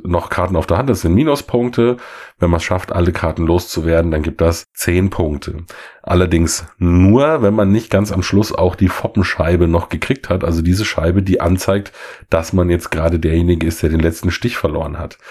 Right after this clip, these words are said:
Das führt schon mal zu der ersten coolen Sache. Ich muss praktisch also immer gucken, welche Karte habe ich bis zum Schluss auf der Hand,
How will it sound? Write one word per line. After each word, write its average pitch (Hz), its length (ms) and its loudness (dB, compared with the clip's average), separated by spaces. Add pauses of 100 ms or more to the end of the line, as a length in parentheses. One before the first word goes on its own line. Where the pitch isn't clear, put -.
(320)
Das 98 140 -2
führt - 160 0
schon 151 80 0
mal 123 140 2
zu - 100 0
der 92 140 2
ersten - 280 -4
coolen 85 380 4
Sache. 85 240 2
Ich - 140 0
muss - 160 2
praktisch 107 340 -6
also 92 180 2
immer 147 240 2
gucken, 139 400 -2
welche 123 280 0
Karte 107 400 0
habe 107 120 -2
ich 120 120 -6
bis - 160 -6
zum 95 160 0
Schluss 156 340 -2
auf 95 220 -2
der 82 200 -2
Hand, 131 380 -4